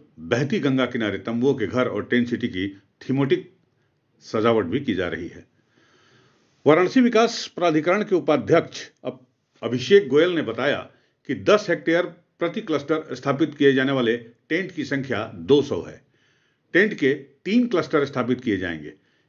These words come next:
इसमें दस फीसदी विला नौ सौ वर्ग फीट, पचास फीसदी सुपर डिलक्स चार सौ अस्सी से लेकर पाँच सौ अस्सी वर्ग फीट और पचास प्रतिशत डिलक्स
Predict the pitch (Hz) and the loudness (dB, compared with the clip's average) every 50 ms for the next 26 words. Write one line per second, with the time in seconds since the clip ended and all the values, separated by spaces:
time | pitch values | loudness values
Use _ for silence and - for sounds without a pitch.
0 | _ _ _ 131 127 - 139 120 104 98 - - - _ - 95 139 175 175 - | _ _ _ -10 -6 -2 -2 -2 -2 -2 -4 -10 -20 _ -2 2 2 2 2 0
1 | - 160 143 123 123 143 127 123 117 101 87 - - _ - 98 104 117 117 117 | -2 -2 -2 0 2 2 2 2 2 0 -2 -6 -12 _ -14 -8 -6 -6 -4 -2
2 | 143 143 151 - - - 165 170 165 - _ _ _ _ _ _ - 110 110 - | -2 -2 -2 -4 -2 -2 -4 -4 -4 -6 _ _ _ _ _ _ -8 -4 0 2
3 | 135 160 180 - - - 151 131 110 104 135 175 170 - - - 123 - 170 170 | 2 2 2 0 0 -2 -2 -2 0 0 -2 -4 -4 -4 -6 -6 -4 0 0 2
4 | 147 147 139 135 131 131 - - _ _ _ _ - 131 131 - - 147 131 131 | 2 2 0 0 -2 -4 -6 -14 _ _ _ _ -4 -2 -2 0 -2 -2 -2 -2
5 | 143 143 131 127 127 - 190 156 - 139 123 127 123 123 117 - - 113 113 101 | -4 -4 -4 -6 -6 -4 -6 0 2 4 4 4 2 0 -2 -4 -4 -4 -6 -4
6 | - 113 101 101 - - - 156 151 147 139 - - 156 156 151 147 - - _ | -4 -4 -4 -4 -6 -4 0 2 2 4 2 2 2 2 2 2 0 -4 -20 _
7 | _ _ _ _ 139 135 135 135 - 127 131 151 170 170 170 - 139 - - 131 | _ _ _ _ -2 -2 -2 -2 -4 -4 -2 -2 -2 -2 -2 -4 -6 -4 -2 -2
8 | 120 117 - - - _ - - 90 123 147 151 131 - - - - | -2 -2 -4 -10 -18 _ -18 -4 0 2 4 4 2 2 -2 -8 -18